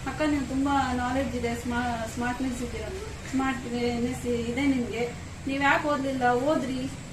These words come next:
ಆ, ಎಸ್ ಎಸ್ ಎಲ್ ಸಿ ಮಾಡ್ರಿ, ಕಟ್ರಿ, ನಾನ್ ಕಟ್ತೀನಿ, ನೀವು ಬರೀ-, ಬರೀರಿ, ಕಷ್ಟಪಟ್ಟು ಓದ್ರಿ" ಅಂತ ಹೇಳಿ, ಆ, ಎರಡ್ ಸಾವಿರದ ಇಪ್ಪತ್ನಾಲ್ಕರಲ್ಲಿ ಎಸ್ ಎಸ್ ಎಲ್ ಸಿ ಪರೀಕ್ಷೆನ ಬ-, ಬರ್ಸಿದ್ರು ನನಗೆ. ನಾನು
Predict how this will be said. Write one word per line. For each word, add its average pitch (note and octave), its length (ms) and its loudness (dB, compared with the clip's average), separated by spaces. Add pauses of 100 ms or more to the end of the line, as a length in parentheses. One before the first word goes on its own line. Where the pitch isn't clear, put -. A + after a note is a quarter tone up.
(380)
ಆ, A#3+ 120 0
ಎಸ್ A#3+ 160 2
ಎಸ್ D4+ 120 -2
ಎಲ್ D4+ 160 0
ಸಿ D#4 80 4
ಮಾಡ್ರಿ, C4+ 400 2
ಕಟ್ರಿ, C4+ 420 -2
ನಾನ್ C4 420 2
ಕಟ್ತೀನಿ, C4 380 -2
ನೀವು C#4 180 2
ಬರೀ-, B3 300 4
ಬರೀರಿ, B3+ 340 0
ಕಷ್ಟಪಟ್ಟು A#3+ 680 -4
ಓದ್ರಿ" B3 320 2
ಅಂತ A#3+ 240 -4
ಹೇಳಿ, C4+ 460 0 (540)
ಆ, A#3 200 0
ಎರಡ್ A#3+ 160 -2
ಸಾವಿರದ C4 240 -4
ಇಪ್ಪತ್ನಾಲ್ಕರಲ್ಲಿ A#3+ 1080 -2
ಎಸ್ - 600 -6
ಎಸ್ A#3+ 120 -2
ಎಲ್ C4+ 180 -4
ಸಿ B3 480 -2 (300)
ಪರೀಕ್ಷೆನ C4 460 -2
ಬ-, A3+ 400 0
ಬರ್ಸಿದ್ರು A3+ 500 -2
ನನಗೆ. - 640 2
ನಾನು C4+ 200 4